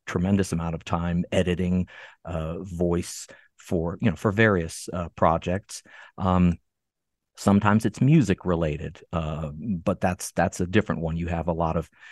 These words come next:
you, you have music masking the voice in this case, but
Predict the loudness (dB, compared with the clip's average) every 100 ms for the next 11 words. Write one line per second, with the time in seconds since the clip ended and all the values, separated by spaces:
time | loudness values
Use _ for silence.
0 | -20 -6 -4 0 0 0 2 2 2 -2
1 | -2 -2 -2 -4 -2 0 0 -2 -2 -4
2 | -4 -6 -8 -8 -8 -6 -6 -6 -2 -2